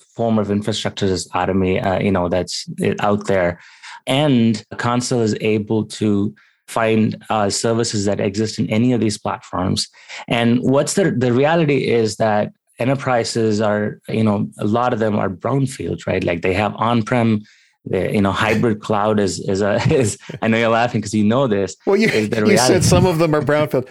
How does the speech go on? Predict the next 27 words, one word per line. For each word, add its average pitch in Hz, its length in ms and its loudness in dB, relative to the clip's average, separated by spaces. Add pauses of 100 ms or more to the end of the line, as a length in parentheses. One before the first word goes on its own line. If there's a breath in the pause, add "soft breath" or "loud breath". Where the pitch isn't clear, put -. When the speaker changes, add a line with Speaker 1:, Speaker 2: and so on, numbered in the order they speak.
Speaker 2:
No, 151 240 2
dude, 139 240 2
they're 147 160 2
all 120 180 2
brownfield. 113 280 -2
Speaker 1:
All 147 200 4
of 131 120 2
Speaker 2:
Come - 20 2
Speaker 1:
them, 123 140 4
Speaker 2:
on. 117 160 0
Speaker 1:
all 143 180 4
of 135 80 2
it. 127 500 -2
Speaker 2:
<laughs> - 40 -2
Speaker 1:
Yeah, 147 340 2
that, 143 500 0
wrong, 151 320 0
uh, 127 220 -2
bad 147 220 0
choice 143 300 -2
of 120 80 -4
words 117 280 -2
there 101 280 -2
for 117 100 -4
sure. 127 460 0 (200)
Speaker 2:
<laughs> 190 240 -2
Speaker 1:
Um, 117 420 2